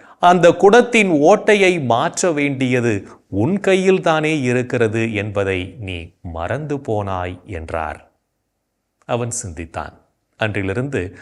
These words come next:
அவன் குடத்தின் ஓட்டையை எண்ணி கவலைப்படுவதை நிறுத்தினான்.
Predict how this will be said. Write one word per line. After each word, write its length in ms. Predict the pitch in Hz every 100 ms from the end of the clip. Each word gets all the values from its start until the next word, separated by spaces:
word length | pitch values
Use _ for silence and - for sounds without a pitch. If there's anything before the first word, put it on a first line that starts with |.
| -
அவன் 300 | 139 151 139
குடத்தின் 560 | 160 196 - 185 139 123
ஓட்டையை 720 | 107 151 - 139 120 107 113
எண்ணி 380 | 92 107 104 95
கவலைப்படுவதை 920 | 98 113 156 160 147 123 117 117 113 95
நிறுத்தினான். 680 | 95 117 120 107 80 71